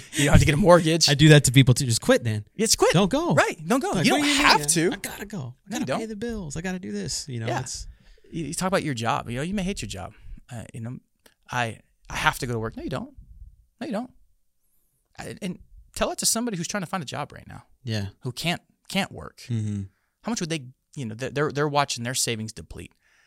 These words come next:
Speaker 1: They're, they're
Speaker 2: Yeah.
Speaker 1: doing the mental math problem of, of, "Okay, at what point do we have to sell the house? Where do we go? Where do
Speaker 2: Well,
Speaker 1: I
Speaker 2: you
Speaker 1: find a job?" All that stuff,
Speaker 2: Yeah,
Speaker 1: right?
Speaker 2: y-, you're hitting perspective now.
Speaker 1: Yeah.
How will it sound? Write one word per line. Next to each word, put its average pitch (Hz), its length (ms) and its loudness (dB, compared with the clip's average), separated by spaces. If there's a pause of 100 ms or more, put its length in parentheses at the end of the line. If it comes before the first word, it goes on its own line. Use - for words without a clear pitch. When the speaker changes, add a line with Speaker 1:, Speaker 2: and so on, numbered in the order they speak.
(240)
Speaker 1:
They're, 127 300 0
they're 139 260 -4
Speaker 2:
Yeah. 143 60 -4
Speaker 1:
doing 135 200 0
the 120 60 -2
mental 123 280 -6
math 113 260 -8
problem 107 320 -8
of, 101 200 -14
of, 107 520 -14 (140)
"Okay, - 140 -14
at 98 80 -10
what 107 120 -10
point 104 180 -12
do 104 40 -10
we 101 40 -10
have 104 60 -10
to - 60 -6
sell 98 160 -6
the 95 80 -12
house? 98 300 -8
Where 98 120 -14
do 104 60 -12
we - 80 -16
go? 101 280 -10
Where 92 100 -12
do 110 60 -6
Speaker 2:
Well, 110 80 -2
Speaker 1:
I 113 40 0
Speaker 2:
you 110 80 -2
Speaker 1:
find 117 160 -4
a 107 40 -8
job?" - 200 -10
All 156 200 -2
that - 160 -6
stuff, - 320 -6
Speaker 2:
Yeah, 113 80 -6
Speaker 1:
right? 139 100 -2
Speaker 2:
y-, 110 140 -4
you're 127 120 2
hitting 123 220 2
perspective 107 520 0
now. 104 380 -2
Speaker 1:
Yeah. 202 160 -4